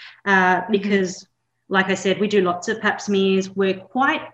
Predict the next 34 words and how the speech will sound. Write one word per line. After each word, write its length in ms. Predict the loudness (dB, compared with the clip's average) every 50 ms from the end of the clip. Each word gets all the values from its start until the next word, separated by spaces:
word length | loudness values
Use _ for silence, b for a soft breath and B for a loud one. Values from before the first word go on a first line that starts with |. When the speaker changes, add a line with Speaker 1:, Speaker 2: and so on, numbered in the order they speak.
| _ _ _ _ _ -6
Speaker 1:
easy 280 | -4 -4 -2 -2 -4
to 80 | -2 -2
get 140 | -2 0 0
into 380 | -2 -4 -4 -2 0 0 0
compared 480 | 0 0 -2 -4 -4 -6 -8 -8 -8 -8
to 160 | -6 -6 -6
a 20 | -6
specialist, 720 | -6 -6 -6 -6 -6 -4 -4 -4 -2 -2 -2 -4 -6 -12 B B B B B B
also 300 | -6 -4 -2 0 4 4
more 400 | 6 6 6 6 4 2 0 -2 -6
cost 320 | -10 -10 -8 -8 -8 -10
effective 640 | -10 -8 -8 -8 -8 -2 0 2 2 4 2 0 -4 -10 -12 _
than 240 | -4 -2 0 0 -2
seeing 320 | -2 0 0 2 2 0
a 40 | 0
specialist. 680 | -2 -4 -6 -6 -6 -4 -2 -2 0 -2 -2 -6 -12 B B B B B B B B -2
And 140 | 0 0 2
also 340 | 0 0 0 2 2 2
the 100 | 2 2
G 280 | 2 2 2 2 2 0
P 200 | 0 2 2 0
tends 420 | -2 -4 -2 -2 -2 0 -2 -2
to 60 | 0 0
be 100 | 0 0
the 80 | -2
person 400 | -4 -6 -6 -6 -4 -4 -6 -6
who 160 | -4 -4 -4
knows 440 | -4 -4 -4 -4 -6 -6 -8 -8 -8
the 80 | -6 -6
most 300 | -4 -4 -4 -6 -6 -6
about 200 | -4 -4 -4 -2
your 120 | -4 -6
general 420 | -4 -6 -6 -6 -6 -6 -8 -8 -10
health. 400 | -10 -10 -10 -10 -10 -14 -20